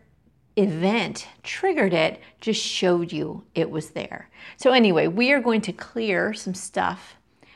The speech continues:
that is keeping your frequency lower or your vibration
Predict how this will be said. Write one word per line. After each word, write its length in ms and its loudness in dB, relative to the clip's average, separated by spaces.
that 360 0
is 320 0
keeping 360 -4
your 100 -2
frequency 720 -8
lower 640 0
or 100 -4
your 160 0
vibration 840 -2